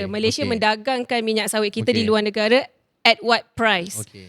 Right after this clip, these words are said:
Speaker 1: Apa faktor yang menyebabkan kita kena jual murah? Apa
Speaker 2: Okey.
Speaker 1: faktor kita kena jual tinggi?
Speaker 2: That means demand and supply lah.
Speaker 1: Pada waktu, pada waktu harga sawit naik tinggi tu,
Speaker 2: Mhm.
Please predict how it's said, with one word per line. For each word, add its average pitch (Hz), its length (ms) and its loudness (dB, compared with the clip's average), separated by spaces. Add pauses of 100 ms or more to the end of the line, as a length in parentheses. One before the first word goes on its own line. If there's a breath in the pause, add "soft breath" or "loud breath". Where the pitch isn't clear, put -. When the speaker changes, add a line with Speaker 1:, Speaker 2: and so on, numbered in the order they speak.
(140 loud breath)
Speaker 1:
Apa 254 560 2
faktor 247 580 0
yang 214 140 0
menyebabkan 214 500 2
kita 226 220 -6
kena 202 160 -2
jual 190 180 -2
murah? 220 420 2
Apa 220 220 -2
Speaker 2:
Okey. 247 80 2
Speaker 1:
faktor 202 320 0
kita 202 220 -14
kena 196 240 -10
jual 233 340 -2
tinggi? 202 160 -8
Speaker 2:
That 117 80 0
means 160 160 2
demand 143 300 2
and 131 100 0
supply 131 300 4
lah. 143 100 6
Speaker 1:
Pada 262 300 0 (100)
waktu, 320 580 0 (300)
pada 226 380 -4
waktu 285 500 2
harga 233 400 2
sawit 247 460 0
naik 220 500 0 (300)
tinggi 233 720 -2
tu, 214 220 4
Speaker 2:
Mhm. 117 320 -2